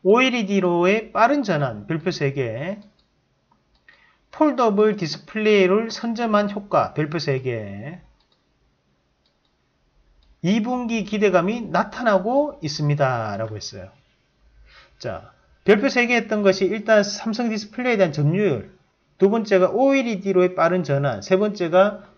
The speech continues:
폴더블 디스플레이에 대한 선점한 효과예요. 자, 요 세 가지가 왜 중요하냐? 우리가 이천십구 년도로 돌아가서 생각해보면 그때 제가 드렸던 말씀이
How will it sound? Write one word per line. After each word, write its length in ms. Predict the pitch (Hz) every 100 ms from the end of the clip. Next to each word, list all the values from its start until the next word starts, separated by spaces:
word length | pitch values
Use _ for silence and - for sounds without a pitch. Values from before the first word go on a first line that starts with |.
| -
폴더블 480 | 320 311 254 208 202
디스플레이에 960 | 147 151 147 - 196 208 190 175 170
대한 420 | 143 151 190 214
선점한 560 | - - 214 214 208 165
효과예요. 540 | 220 220 143 107 95 - _ _ _ _ _ _ _ _ _ _ _ _ _ _ - _
자, 120 | 180 208
요 100 | 233
세 220 | 240 240
가지가 320 | 254 214 190
왜 180 | 160 180
중요하냐? 840 | 180 180 185 151 123 104 110 101 _ _ - -
우리가 360 | 175 254 262 208
이천십구 840 | 190 233 - 277 233 269 - 262
년도로 840 | 262 247 240 208 180 170 165 160
돌아가서 800 | 156 202 156 135 147 113 95 135 - - _
생각해보면 920 | - 208 202 165 139 127 139 127 101 - -
그때 400 | 277 - 247 196
제가 260 | 175 170
드렸던 360 | 170 185 185 151
말씀이 580 | 131 131 143 147 196